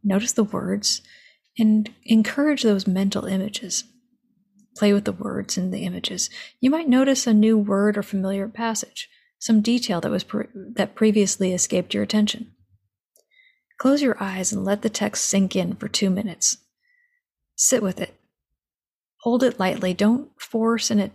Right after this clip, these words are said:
or any attempt to interpret it. Attend to it without judgment or preconception, with an open heart.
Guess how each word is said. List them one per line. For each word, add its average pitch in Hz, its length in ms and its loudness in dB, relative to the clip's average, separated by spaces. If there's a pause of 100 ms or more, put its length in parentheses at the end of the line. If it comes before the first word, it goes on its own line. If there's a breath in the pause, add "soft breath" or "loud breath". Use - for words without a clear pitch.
or 202 340 -4
any 214 220 4
attempt 196 440 -6
to - 120 -8
interpret 202 460 -4
it. - 160 -10 (1300 soft breath)
Attend 247 320 4
to 254 140 2
it - 80 -2
without 233 300 2
judgment - 440 0
or 190 240 -6
preconception, 202 800 -2 (960 soft breath)
with 277 120 -2
an 240 140 2
open 233 260 4
heart. 208 340 -6